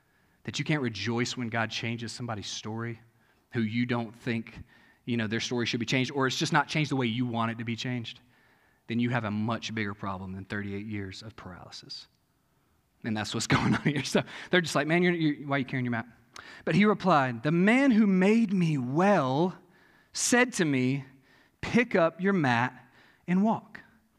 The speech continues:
And so they asked him, "Who is this fellow who told you to pick it up and walk?" The man who was healed had no idea who it was,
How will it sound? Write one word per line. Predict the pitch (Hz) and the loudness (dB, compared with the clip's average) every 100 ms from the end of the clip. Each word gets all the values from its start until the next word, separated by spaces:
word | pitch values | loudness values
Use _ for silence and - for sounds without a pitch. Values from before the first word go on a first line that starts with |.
| _ - | _ -4
And | 185 | 0
so | 214 | 4
they | 214 | 6
asked | 208 247 - 151 | 6 6 4 -2
him, | |
"Who | 139 240 294 | 4 6 6
is | 254 | 6
this | 269 269 | 4 4
fellow | - 269 240 165 - - - - | 4 6 6 4 0 -12 -16 0
who | 226 | 2
told | 247 240 | 6 4
you | 208 | 4
to | 220 | 0
pick | - 240 247 | 0 0 4
it | 233 | 4
up | 202 180 - - - _ | 4 0 -12 -20 -20 _
and | 202 220 | 2 4
walk?" | 262 - - - - _ _ _ _ | 2 0 -10 -16 -16 _ _ _ _
The | 202 | 2
man | 214 262 | 6 8
who | 240 | 6
was | 180 | 4
healed | 247 240 190 | 2 4 6
had | 208 | 6
no | 202 202 214 240 254 | 6 6 8 8 6
idea | 240 220 220 220 | 4 4 2 2
who | 185 170 | 4 2
it | |
was, | 156 208 202 156 | 4 4 4 0